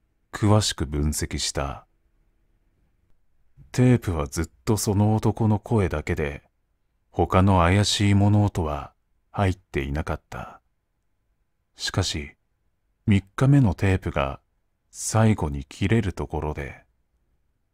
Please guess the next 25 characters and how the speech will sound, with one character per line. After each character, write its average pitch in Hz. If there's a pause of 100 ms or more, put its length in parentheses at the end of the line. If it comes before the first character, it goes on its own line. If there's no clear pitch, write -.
(720)
こ 92
れ 101
ま 104
で 92
と 78
は 69 (800)
違 104
う 117
音 113
が 80
録 69
音 78
さ 80
れ 78
て 76
い 71
た。 - (1700)
そ -
の 117
こ 127
と 131
に 92
関 90
し -
て、 69